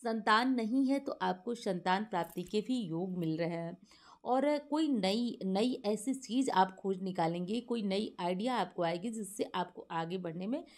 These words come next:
मदद मिलेगी। और, अ,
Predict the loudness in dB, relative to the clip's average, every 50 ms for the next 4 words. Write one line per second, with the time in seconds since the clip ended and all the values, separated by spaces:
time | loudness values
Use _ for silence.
0 | -20 -20 _ -4 -2 0 0 0 -2 0 -2 0 0 0 0 0 -2 -4 -4 -6
1 | -8 _ _ _ -20 -20 -20 -20 _ _ -2 0 2 4 6 4 6 6 4 4
2 | 4 2 0 -2 -2 -2 0 2 2 2 2 0